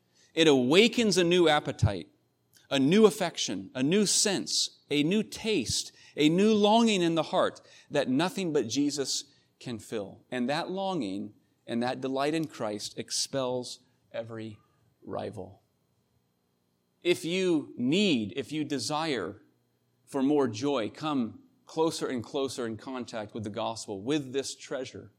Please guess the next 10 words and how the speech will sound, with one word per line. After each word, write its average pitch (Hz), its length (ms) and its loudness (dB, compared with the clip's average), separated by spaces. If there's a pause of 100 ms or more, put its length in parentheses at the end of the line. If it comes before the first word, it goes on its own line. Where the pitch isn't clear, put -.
(760)
Contemplate 143 680 -4
it, 104 160 -8
meditate 131 500 -4
upon 104 380 -10
it, 104 120 -16 (280)
see - 340 -2
it 151 80 0
in 135 100 -2
the 127 100 -4
Scriptures, - 1000 -12